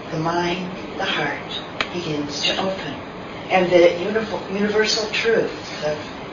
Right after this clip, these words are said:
suffering and happiness are touched with more and more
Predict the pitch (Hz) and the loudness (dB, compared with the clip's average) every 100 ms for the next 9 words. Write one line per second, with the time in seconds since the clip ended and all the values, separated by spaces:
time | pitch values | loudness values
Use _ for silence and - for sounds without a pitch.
0 | - - - - 175 170 180 170 160 156 | -10 -10 -10 0 4 4 0 -4 -4 -8
1 | - - - - - 160 180 175 175 165 | -10 -10 -10 -10 -8 -6 -2 -2 -2 -4
2 | 156 147 - 160 - - 214 - - - | -4 -6 -4 -4 -2 -4 -4 -4 -4 -4
3 | - - - - - 156 - 170 175 185 | -8 -10 -10 -10 -6 -6 -4 -2 0 0
4 | 185 185 156 151 143 | -2 -4 -4 -4 -4